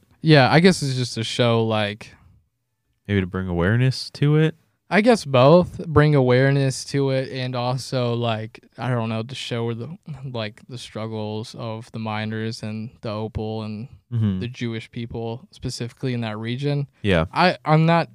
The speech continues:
Speaker 1: totally sure. I didn't see them say anything about it, but
Speaker 2: Mm-hmm. I guess maybe part of it just, like, makes you, um,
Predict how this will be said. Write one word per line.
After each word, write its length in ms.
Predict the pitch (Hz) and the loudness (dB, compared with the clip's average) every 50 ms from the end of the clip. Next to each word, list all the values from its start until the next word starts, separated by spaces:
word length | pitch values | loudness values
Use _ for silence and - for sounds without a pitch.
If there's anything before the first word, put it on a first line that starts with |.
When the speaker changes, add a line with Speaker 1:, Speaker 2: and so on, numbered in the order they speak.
| - - | -10 0
Speaker 1:
totally 300 | - 165 165 160 160 147 | 4 4 4 4 4 0
sure. 220 | - - 165 165 | 2 2 4 4
I 100 | 156 147 | 6 6
didn't 180 | 143 147 139 127 | 4 2 0 -2
see 200 | - - 143 143 | -2 -2 -2 0
them 200 | 143 147 139 131 | 0 0 -2 -2
say 200 | - - 135 135 | -2 -2 -2 0
anything 320 | 139 143 135 - 131 113 107 | 0 -2 -2 -2 -4 -6 -4
about 340 | 107 113 113 117 117 127 | -6 -6 -4 -2 -2 -2
it, 160 | 135 135 139 - | -2 -2 -4 -8
but 300 | 165 151 151 151 139 120 | -4 0 2 2 2 2
Speaker 2:
Mm-hmm. 160 | 113 107 104 107 - _ _ _ _ _ _ _ _ _ _ | 0 -2 -2 -4 -8 _ _ _ _ _ _ _ _ _ _
I 120 | 127 131 151 | 4 4 6
guess 200 | 175 180 - - | 6 4 6 6
maybe 240 | 139 135 139 135 | 6 6 6 6
part 300 | 120 - 113 120 120 123 | 6 6 6 6 6 6
of 100 | 123 113 | 6 6
it 160 | 113 110 101 - | 6 4 4 4
just, 280 | 104 101 101 - - | 2 0 0 0 2
like, 240 | 104 101 95 92 - - - | 2 2 2 2 -2 -8 -14
makes 380 | - 101 101 98 98 - - - | -6 -2 0 0 0 -2 -2 0
you, 380 | 98 98 98 98 98 95 92 - - _ _ _ _ _ _ _ _ _ _ _ _ | 2 4 4 4 4 4 2 0 -4 _ _ _ _ _ _ _ _ _ _ _ _
um, 500 | - 95 92 90 87 87 85 82 71 82 | -2 0 2 4 4 2 2 0 -4 -8